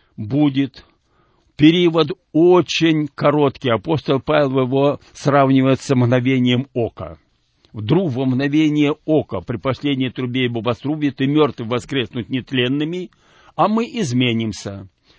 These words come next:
И в Фессалоникийцам первом Павел говорит: «Говорю вам тайну, не все мы умрём, но все изменимся вдруг во мгновение, вдруг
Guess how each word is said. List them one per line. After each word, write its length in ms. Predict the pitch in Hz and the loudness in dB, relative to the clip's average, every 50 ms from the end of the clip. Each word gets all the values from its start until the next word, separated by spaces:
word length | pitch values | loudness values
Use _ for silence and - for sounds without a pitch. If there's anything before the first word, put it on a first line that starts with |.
| _ _ _ _ _ _ | _ _ _ _ _ _
И 300 | - 240 254 233 233 - | -4 -4 -2 -2 -4 -8
в 160 | - - - | -12 -12 -6
Фессалоникийцам 1000 | - 175 185 - - 185 185 190 185 190 180 - 220 226 208 - - 143 127 117 | -2 -2 -2 -2 -2 -2 -2 -2 -2 -2 -4 -6 -8 -10 -8 -4 -2 0 0 0
первом 380 | - 123 120 117 117 110 107 104 | 0 -2 -2 -2 -2 -2 -2 -2
Павел 320 | - 131 123 113 107 107 | 0 0 0 2 0 0
говорит: 540 | 92 107 110 107 110 101 104 95 - - - _ _ _ _ _ _ _ _ _ _ _ _ _ _ _ _ _ _ _ _ _ _ _ _ _ _ | 0 0 0 0 0 -2 -4 -6 -8 -12 -20 _ _ _ _ _ _ _ _ _ _ _ _ _ _ _ _ _ _ _ _ _ _ _ _ _ _
«Говорю 420 | - 113 131 151 156 170 165 165 156 | -4 0 2 2 4 2 2 2 2
вам 160 | 160 151 143 | 2 2 0
тайну, 380 | - 160 156 156 151 147 147 143 | 2 2 2 2 4 4 4 4
не 180 | 147 147 143 | 6 4 4
все 240 | 127 - - 147 147 | 2 2 0 0 2
мы 180 | 143 143 139 139 | 2 2 2 2
умрём, 400 | 135 139 151 185 220 220 190 147 | 2 2 0 0 -2 -2 -2 -2
но 100 | 139 131 | -4 -4
все 280 | 123 - - 139 135 | -4 -2 0 0 0
изменимся 640 | 131 123 135 147 156 160 147 139 131 123 - - 127 | 0 0 0 0 0 0 2 0 0 -2 -2 -4 -4
вдруг 420 | 120 120 107 143 160 190 143 104 | -4 -4 -4 -4 -4 -4 -4 -6
во 120 | 117 143 139 | -4 -4 -2
мгновение, 640 | 131 127 131 139 143 135 131 143 139 131 127 127 123 | -2 -2 -4 -4 -4 -4 -4 -6 -6 -6 -8 -8 -10
вдруг 580 | 117 110 113 143 170 208 185 123 - - - | -10 -6 -4 -2 -2 -2 -4 -6 -8 -12 -20